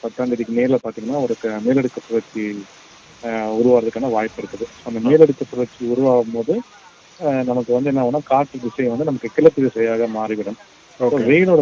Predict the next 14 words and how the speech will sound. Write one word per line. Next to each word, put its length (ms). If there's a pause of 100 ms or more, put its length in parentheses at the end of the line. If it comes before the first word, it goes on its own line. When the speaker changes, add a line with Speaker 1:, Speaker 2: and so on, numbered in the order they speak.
Speaker 1:
தாக்கம் 360
அடுத்த 300
இரண்டு 240
வாரங்களுக்கு 520
நம்ம 580
கம்மியா 320
இருக்கும்னு 360
எதிர்பார்க்கிறோம். 540 (480)
So, 120
அந்த 240
மேலடுக்கு 280
சுழற்சி 300
உ-, 300
உருவான 340